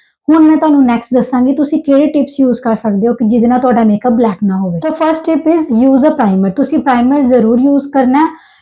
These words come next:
ਕਿਉਂਕਿ ਜਿਹੜਾ ਪ੍ਰਾਈਮਰ ਹੁੰਦਾ ਹੈ ਉਹ ਸਕਿਨ ਤੇ like ਇੱਕ ਬੈਰੀਅਰ ਬਣਾ ਦਿੰਦਾ ਫਾਊਂਡੇਸ਼ਨ and skin ਦੇ ਵਿੱਚ, ਜਿਹਦੇ ਨਾਲ ਕਿ ਆਕਸੀਡੇਸ਼ਨ ਦੀ ਪ੍ਰੋਬਲਮ ਨਹੀਂ ਹੁੰਦੀ and ਆਇਲ ਨਹੀਂ ਪ੍ਰੋਡਿਊਸ ਹੁੰਦਾ। So basically ਜਿਹੜੇ ਸਕਿਪ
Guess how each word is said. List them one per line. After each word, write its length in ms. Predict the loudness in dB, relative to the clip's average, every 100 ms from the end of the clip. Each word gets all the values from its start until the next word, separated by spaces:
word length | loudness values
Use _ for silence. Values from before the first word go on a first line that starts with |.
| -6
ਕਿਉਂਕਿ 220 | -2 0
ਜਿਹੜਾ 180 | 0 0
ਪ੍ਰਾਈਮਰ 460 | 0 0 2 2
ਹੁੰਦਾ 340 | 2 2 2 0
ਹੈ 100 | 0
ਉਹ 200 | 0 0
ਸਕਿਨ 460 | -2 -2 2 2
ਤੇ 200 | 2 0 -2 -6 -18 _ 0
like 160 | 0
ਇੱਕ 220 | 0 -2
ਬੈਰੀਅਰ 360 | 0 2 2 2
ਬਣਾ 260 | 2 0 0
ਦਿੰਦਾ 240 | 0 -2
ਫਾਊਂਡੇਸ਼ਨ 580 | -2 0 0 0 -2 0
and 120 | 0
skin 280 | 0 -2 0
ਦੇ 120 | 0
ਵਿੱਚ, 240 | -2 -4 -2
ਜਿਹਦੇ 200 | 0 2
ਨਾਲ 220 | 2 0
ਕਿ 200 | -4 -6
ਆਕਸੀਡੇਸ਼ਨ 500 | -4 -2 -2 -2 -2
ਦੀ 80 | -2
ਪ੍ਰੋਬਲਮ 400 | 0 0 2 2
ਨਹੀਂ 140 | 4
ਹੁੰਦੀ 200 | 2 2
and 120 | 0 0 0
ਆਇਲ 160 | 2 2
ਨਹੀਂ 120 | 2
ਪ੍ਰੋਡਿਊਸ 420 | 0 0 0 0
ਹੁੰਦਾ। 260 | -2 -4 -8 -12 _ _ _ 0
So 100 | 2
basically 600 | 2 2 0 2 2 2
ਜਿਹੜੇ 240 | 2 0
ਸਕਿਪ 240 | -2 -6